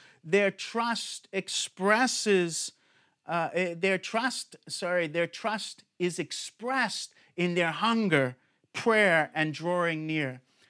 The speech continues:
So the, the leper is saying here,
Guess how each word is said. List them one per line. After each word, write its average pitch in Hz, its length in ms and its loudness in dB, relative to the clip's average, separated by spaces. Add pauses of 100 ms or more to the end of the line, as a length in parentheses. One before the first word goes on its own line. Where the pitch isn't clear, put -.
(240)
So 165 400 -6
the, 147 420 -10
the 143 120 -6
leper 165 500 2
is 139 160 4
saying 156 500 8
here, 147 480 6